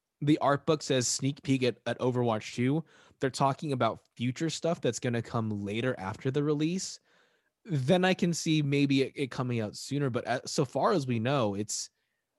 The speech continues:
Jeff said there's still a lot of work to do, that they're not ready to release it. And plus with that, it, it just, I don't know. They, I feel like they missed the mark on here. Um,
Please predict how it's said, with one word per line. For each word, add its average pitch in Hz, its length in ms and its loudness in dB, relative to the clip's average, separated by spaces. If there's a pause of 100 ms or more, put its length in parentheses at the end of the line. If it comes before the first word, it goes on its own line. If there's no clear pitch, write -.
(260)
Jeff 180 280 4
said 151 200 2
there's 143 180 4
still 147 240 0
a 127 80 4
lot 110 320 0
of 120 100 0
work 123 200 0
to - 60 -12
do, 131 140 0
that 101 160 -4
they're 113 180 0
not 101 280 -4
ready 107 300 -4
to 143 140 -4
release 147 360 0
it. 165 160 0 (580)
And 131 200 -2
plus 147 240 -2
with 113 160 -2
that, 117 240 0
it, 104 160 -6
it 123 80 -6
just, - 320 -6 (1400)
I 160 100 0
don't 113 160 -2
know. 95 120 -4
They, 127 140 0
I 123 80 0
feel 156 160 0
like 135 120 0
they 127 60 0
missed 113 240 -4
the 87 60 -12
mark 92 320 -10
on 104 100 -8
here. 107 300 -4 (720)
Um, 110 540 0